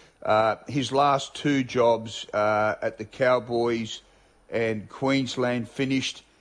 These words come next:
and then those two teams, uh, prospered this year, uh, without him. And I just think that coaches, it's so underestimated, Paul, when coaches fall, uh, leave their positions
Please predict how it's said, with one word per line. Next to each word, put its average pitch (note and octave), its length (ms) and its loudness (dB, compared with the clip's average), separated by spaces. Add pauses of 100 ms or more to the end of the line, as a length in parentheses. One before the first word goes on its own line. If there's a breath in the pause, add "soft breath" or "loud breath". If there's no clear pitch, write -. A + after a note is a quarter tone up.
(160 soft breath)
and A2+ 200 -6
then A2+ 200 -2
those C3+ 320 2
two B2 200 -2
teams, A2+ 520 -4
uh, G#2+ 220 2
prospered B2 760 -2
this B2+ 320 -4
year, F#3 300 -2 (440 soft breath)
uh, G#2+ 220 0
without C#3+ 400 2
him. C3 180 -4
And C#3+ 160 -2
I F3+ 80 0
just G#3 280 -6
think F#3+ 260 -2 (400 soft breath)
that D#3+ 180 2 (320)
coaches, A#3 800 0
it's - 160 -8
so A3+ 400 0
underestimated, C#3+ 840 -2
Paul, E3 380 -6 (500 soft breath)
when C#3+ 160 0
coaches F#3+ 800 -2 (180)
fall, E3 680 2
uh, C3 240 2
leave C#3+ 380 0
their C3 160 4
positions B2 880 -6